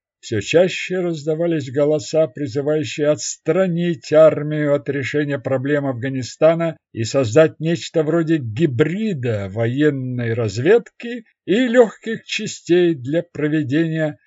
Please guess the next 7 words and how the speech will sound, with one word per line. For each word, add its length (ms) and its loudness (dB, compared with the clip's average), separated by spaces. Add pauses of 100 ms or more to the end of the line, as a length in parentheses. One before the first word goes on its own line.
(200)
ограниченных 1040 0
операций 920 2 (120)
и 140 0
постоянного 1080 0
давления 960 0
на 160 -4
мусульман-экстремистов, 1800 -4